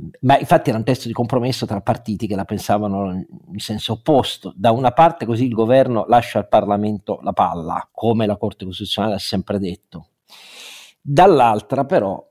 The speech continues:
mm, il problema resta, perché l'idea affermata con forza da Meloni in conferenza stampa è stata: La mafia da noi non si deve aspettare niente,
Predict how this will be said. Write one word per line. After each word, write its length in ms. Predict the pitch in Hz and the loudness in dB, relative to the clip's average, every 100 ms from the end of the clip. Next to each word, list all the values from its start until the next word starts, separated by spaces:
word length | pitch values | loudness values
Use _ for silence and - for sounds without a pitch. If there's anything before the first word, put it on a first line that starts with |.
| _ | _
mm, 800 | - 101 98 92 85 95 - - - - 90 - - _ - | -20 -16 -14 -14 -14 -16 -18 -20 -20 -20 -20 -20 -20 _ -4
il 80 | - | -2
problema 420 | 135 120 110 120 | 0 0 4 6
resta, 540 | 151 131 - - 95 | 6 6 0 -10 -10
perché 280 | - - - | -8 -8 -4
l'idea 560 | 214 170 107 101 127 - | -2 0 0 2 2 2
affermata 560 | 117 - 82 120 127 | -4 -10 -6 -4 -4
con 140 | 90 87 | -6 -8
forza 340 | 143 131 - | -4 -4 -6
da 60 | 71 | -8
Meloni 240 | 127 117 | -6 -6
in 80 | - | -8
conferenza 500 | - - 127 135 196 | -14 -10 -8 -4 -4
stampa 320 | - 90 - | -4 -8 -6
è 60 | 165 | -6
stata: 500 | - - - 78 - - - _ _ | -6 -10 -8 -10 -12 -20 -20 _ _
La 100 | 98 | -4
mafia 680 | 123 180 - 131 117 - _ | 2 2 2 0 0 -2 _
da 160 | - 98 | -10 -8
noi 340 | 98 85 71 _ | -6 -10 -12 _
non 100 | 90 | -18
si 140 | - | -16
deve 280 | 71 76 - | -14 -14 -16
aspettare 680 | - - - - - - - _ _ _ - | -20 -18 -18 -16 -14 -14 -16 _ _ _ -4
niente, 840 | 123 113 98 98 95 113 110 - | -2 0 -2 -4 -4 -4 -4 -8